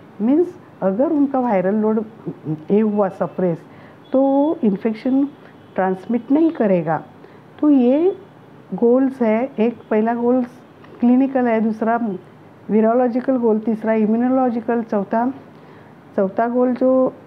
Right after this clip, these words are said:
यह है वो अपना epidemiological है, therapeutic goal है और epidemiological goal है।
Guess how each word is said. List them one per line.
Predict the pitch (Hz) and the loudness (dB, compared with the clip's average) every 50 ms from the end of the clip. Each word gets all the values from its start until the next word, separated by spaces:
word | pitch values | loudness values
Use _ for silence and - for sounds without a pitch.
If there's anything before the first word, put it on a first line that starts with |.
| - | -2
यह | 196 214 220 | 0 0 2
है | 233 233 226 226 226 233 247 | 0 0 -2 -2 -2 0 0
वो | 240 233 240 233 - - - - - - - - - - - - - - - - - - - - - - - | 0 0 0 -2 -2 -4 -8 -14 -20 -20 -20 -20 -20 -20 -20 -20 -20 -20 -20 -20 -20 -20 -20 -20 -20 -12 -6
अपना | 214 202 208 202 233 247 254 262 - - - - | -6 -6 -2 -2 0 0 0 0 -2 -4 -6 -4
epidemiological | 226 226 220 269 247 277 277 285 277 277 277 262 254 214 240 240 - - 233 220 | -4 -2 0 0 0 2 2 4 2 2 2 0 0 0 -2 -2 -2 -2 -4 -2
है, | 214 220 214 240 302 - - - - - - - - - - - - | 0 0 0 0 -2 -4 -8 -20 -20 -20 -20 -20 -20 -20 -12 -4 -2
therapeutic | 247 226 240 262 262 - 254 277 240 208 | 0 2 2 0 0 -2 -2 -2 0 2
goal | 220 226 220 226 240 | 2 2 2 2 2
है | 247 | 0
और | 262 269 | 2 2
epidemiological | 254 214 202 - 233 214 226 214 220 220 214 214 202 180 196 190 - 202 196 190 175 | 2 2 2 0 0 0 2 2 2 2 2 2 2 0 -2 -2 -2 0 0 0 0
goal | 180 180 175 175 | 0 0 0 0
है। | 175 160 160 - | 0 -2 -4 -8